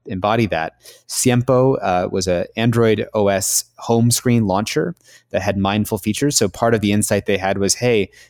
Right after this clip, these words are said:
you know, when there's color, when you have a color home screen, it's kind of addictive. Why don't we make the home screen grayscale?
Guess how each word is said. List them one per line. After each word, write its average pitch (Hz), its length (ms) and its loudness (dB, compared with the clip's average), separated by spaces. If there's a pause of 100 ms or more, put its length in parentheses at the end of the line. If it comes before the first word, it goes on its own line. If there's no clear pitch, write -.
(140)
you 107 80 -2
know, 104 100 2
when - 100 2
there's 98 180 0
color, 110 460 2
when 104 120 -2
you 98 60 0
have 98 80 -2
a 95 60 -4
color 110 380 0
home 117 240 2
screen, 95 320 -2
it's 90 120 -6
kind 104 220 -2
of 90 80 -2
addictive. 90 480 -2
Why 98 100 0
don't 104 100 -2
we 104 100 -4
make 92 200 -4
the 92 80 -16
home 92 220 -4
screen 92 340 -4
grayscale? - 540 -4